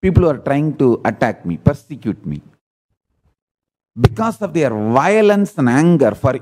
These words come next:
years they are attacking me to persecute me.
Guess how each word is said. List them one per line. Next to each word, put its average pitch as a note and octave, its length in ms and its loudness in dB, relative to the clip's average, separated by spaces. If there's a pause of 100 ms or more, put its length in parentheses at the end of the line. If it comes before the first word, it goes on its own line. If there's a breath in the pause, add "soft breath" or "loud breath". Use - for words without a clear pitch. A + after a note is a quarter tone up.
years A#3 960 2
they G#3+ 160 2
are G3+ 120 2
attacking F#3+ 540 -2
me B2 400 -4 (1160)
to B2+ 80 2
persecute D#3 640 -2
me. E2 360 -6